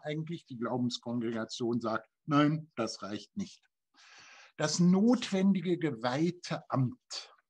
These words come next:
Da sind wir bei einem Punkt, über den Frau van Oschut auch schon gesprochen hat. Nach römisch-katholischer Vorstellung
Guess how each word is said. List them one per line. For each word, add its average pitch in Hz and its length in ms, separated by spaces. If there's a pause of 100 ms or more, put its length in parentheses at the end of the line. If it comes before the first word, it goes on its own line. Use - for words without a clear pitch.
(400)
Da 135 160
sind 180 220
wir 180 100
bei 156 140
einem 156 220
Punkt, 196 280
über 156 160
den 156 380
Frau 147 240
van 147 140
Oschut 143 500
auch 175 220
schon 202 260
gesprochen 196 640
hat. 185 160 (320)
Nach 135 240
römisch-katholischer 190 1500
Vorstellung 170 760